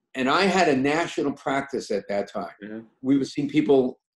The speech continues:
Speaker 1: all, every day from all over the United States. You know how many calls we got?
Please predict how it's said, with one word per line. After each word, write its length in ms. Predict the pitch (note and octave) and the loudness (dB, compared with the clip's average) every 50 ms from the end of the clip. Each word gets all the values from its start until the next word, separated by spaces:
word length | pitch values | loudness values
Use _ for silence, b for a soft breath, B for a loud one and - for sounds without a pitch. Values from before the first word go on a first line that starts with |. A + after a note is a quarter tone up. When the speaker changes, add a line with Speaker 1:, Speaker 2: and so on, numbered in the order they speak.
| _ - | _ 2
Speaker 1:
all, 380 | D3 D3+ D#3+ D#3 D#3 D3 D3+ D3+ | 4 6 6 6 4 2 4 2
every 220 | D#3 E3 F3 E3+ | 4 6 6 8
day 200 | D#3 D3 C#3 C#3 | 8 6 6 4
from 140 | C#3 C3+ C3+ | 2 0 0
all 180 | C#3 C#3 C3+ | 2 2 4
over 140 | C#3 C3 A#2 | 2 2 2
the 60 | C3 | 0
United 400 | C3 B2 B2 B2+ B2 A#2 A#2+ A#2 | 0 2 2 0 0 0 -2 -4
States. 360 | - - C#3+ B2+ A2+ A2+ - - b b b b b b - | 0 2 2 4 4 2 -2 -10 b b b b b b 2
You 100 | C#3 D#3 | 2 4
know 60 | F#3+ | 4
how 80 | G#3+ A#3 | 4 4
many 160 | B3 B3 - | 4 2 2
calls 320 | - - F#3 G3+ G3 - | 4 4 4 4 4 4
we 120 | E3+ G3 F#3+ | 4 4 6
got? 260 | A3 A3+ A#3 A3+ | 6 4 4 2